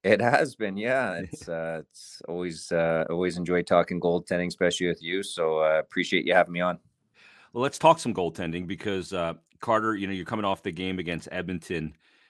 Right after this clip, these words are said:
Speaker 2: Uh, it's a three nothing defeat. He gives up just two goals in the game, uh, but once again made some, some really good saves. Uh, how would you kind of evaluate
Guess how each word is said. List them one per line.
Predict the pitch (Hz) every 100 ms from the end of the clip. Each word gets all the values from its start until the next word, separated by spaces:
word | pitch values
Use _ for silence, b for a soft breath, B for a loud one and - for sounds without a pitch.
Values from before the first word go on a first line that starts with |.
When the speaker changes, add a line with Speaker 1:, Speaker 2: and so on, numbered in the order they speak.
| b
Speaker 2:
Uh, | 80
it's | -
a | -
three | - 120
nothing | 110 107 90
defeat. | 82 - 92 -
He | 104
gives | 95 87
up | 78
just | 87 -
two | -
goals | 95 95 87 -
in | 87
the | 82
game, | 65 90 98 90 80 73 b b b b
uh, | 82
but | 78 90
once | 98 -
again | 95 92
made | 87 87
some, | - 82 82
some | - 85
really | 90 107
good | 98 101 82
saves. | - 87 101 87 - -
Uh, | 95 -
how | 95 92 120
would | 135 92
you |
kind | 110 107
of | 104
evaluate | 92 82 90 101 92 95